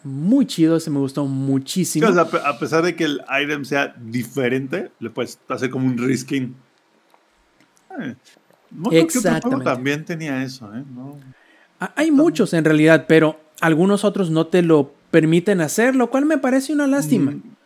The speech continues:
Speaker 2: Mass Effect uno tenía eso. En el Mass Effect uno, el, digamos que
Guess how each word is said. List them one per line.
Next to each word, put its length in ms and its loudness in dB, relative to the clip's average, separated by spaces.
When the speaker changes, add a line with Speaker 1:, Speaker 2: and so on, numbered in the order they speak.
Speaker 2:
Mass 340 -2
Effect 480 -4
uno 440 -4
tenía 480 -2
eso. 280 -10
En 120 -4
el 120 -4
Mass 200 -2
Effect 280 -8
uno, 280 -6
el, 180 -6
digamos 420 -6
que 220 -12